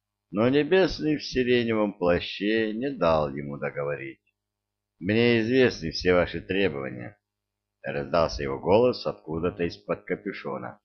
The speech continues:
«Мы готовы выполнить их. Более того, мы готовы даже вернуть вас домой».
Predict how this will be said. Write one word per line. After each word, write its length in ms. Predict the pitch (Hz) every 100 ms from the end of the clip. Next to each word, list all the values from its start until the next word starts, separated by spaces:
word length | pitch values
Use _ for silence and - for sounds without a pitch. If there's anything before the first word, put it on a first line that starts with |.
| _ _ _ _ _ _ -
«Мы 360 | 104 147 156
готовы 580 | 151 170 - 95 87 87
выполнить 680 | 85 90 85 82 85 80 -
их. 200 | 80 65
Более 440 | 90 113 143 160 117
того, 500 | - 82 71 65 -
мы 340 | 73 82 85 78
готовы 520 | 80 - 80 82 85
даже 380 | 85 85 82 85
вернуть 480 | 85 82 87 87
вас 340 | 85 87 80 -
домой». 520 | 90 95 131 135